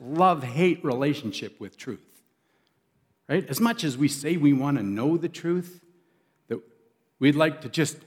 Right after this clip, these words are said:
have the facts, when we get 'em, <laughs> oh, so oftentimes, "Mm, we're not pleased about that at all. We're not happy with that one iota." Right? We chafe under that. We want the truth.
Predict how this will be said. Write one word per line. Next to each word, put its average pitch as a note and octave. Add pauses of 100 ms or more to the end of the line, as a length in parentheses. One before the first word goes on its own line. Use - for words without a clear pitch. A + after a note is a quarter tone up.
(180)
have E3+
the D3+
facts, - (1080)
when E3
we F#3+
get -
'em, D3 (100)
<laughs> -
oh, F3
so C#3+
oftentimes, C3+ (580)
"Mm, A2+
we're C3
not B2+
pleased C3+
about G#2
that B2
at G2+
all. A#2
We're A#2+
not C3
happy A2
with G#2+
that A2+
one A2+
iota." A2 (1800)
Right? D3
We D3+
chafe -
under G#2
that. F2+ (3250)
We C#3
want G3+
the D#3+
truth. G#2